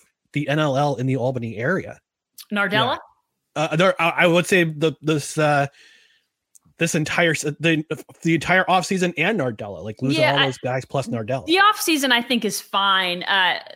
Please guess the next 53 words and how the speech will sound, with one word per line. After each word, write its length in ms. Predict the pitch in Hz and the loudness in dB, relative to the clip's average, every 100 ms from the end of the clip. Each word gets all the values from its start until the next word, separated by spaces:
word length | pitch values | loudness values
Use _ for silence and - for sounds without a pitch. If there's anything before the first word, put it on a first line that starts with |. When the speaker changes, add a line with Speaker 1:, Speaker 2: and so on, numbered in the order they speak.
| - _ - | -20 _ -6
Speaker 2:
the 200 | 214 247 | -4 -2
N 160 | 262 294 | 0 0
L 200 | 294 262 | 0 2
L, 220 | 240 240 - | 2 2 0
I 100 | 240 | -2
think 200 | 330 285 | -2 -2
we're 120 | 277 | -4
gonna 180 | 247 220 | -4 -4
quickly 400 | 240 226 226 196 | -4 -4 -6 -4
learn, 380 | 196 196 214 | -2 -2 -2
it, 180 | 185 196 | -4 -6
it, 300 | 165 - 180 - | -6 -10 -12 -4
those 240 | 214 190 | -2 -2
of 80 | 185 | -4
us 200 | 190 - | -4 -4
who 180 | 190 - | -6 -4
aren't 280 | 175 170 - _ _ - | -2 -2 -6 _ _ -8
super 280 | - 240 | -4 -4
familiar, 640 | 247 233 233 226 226 220 214 _ _ | -4 -2 -2 0 0 0 -4 _ _
the 120 | 240 | 0
N 120 | 277 294 | 4 4
L 140 | 262 | 4
L 180 | 240 226 | 2 2
is 140 | 208 | 0
unlike 420 | 214 214 196 185 - | 0 0 0 0 -2
any 220 | 185 180 | -4 -4
other 200 | 170 170 | -4 -4
league. 200 | 170 165 | -4 -6
It's 160 | 180 - | -4 0
not 220 | 226 220 | 2 2
like 140 | 220 | -2
the 100 | 214 | -2
N 80 | 190 | -4
F 120 | 180 | -2
L. 120 | 190 170 | -2 -2
It's 120 | 202 | -2
not 180 | 190 185 | -2 0
like 160 | 180 | -4
the 80 | 185 | -4
M 100 | 175 | -4
L 140 | 165 160 | -4 -4
B. 360 | 170 165 165 _ _ _ _ _ _ _ | -6 -6 -8 _ _ _ _ _ _ _
Teams 580 | - 269 277 262 254 - _ _ _ _ | -2 2 2 2 -2 -6 _ _ _ _
changed 840 | - - 180 247 262 269 262 240 - | -12 -4 -2 0 2 2 0 -2 -6
players, 580 | - 240 240 233 240 226 | -2 0 0 0 -2 -2
and 140 | 202 | -4
I 80 | 185 | -4
think 240 | - 202 | -4 -6
they 120 | 202 190 | -4 -4
do 200 | 180 170 | -4 -4
it 60 | |
a 40 | 160 | -4
lot. 280 | 143 123 | -2 -2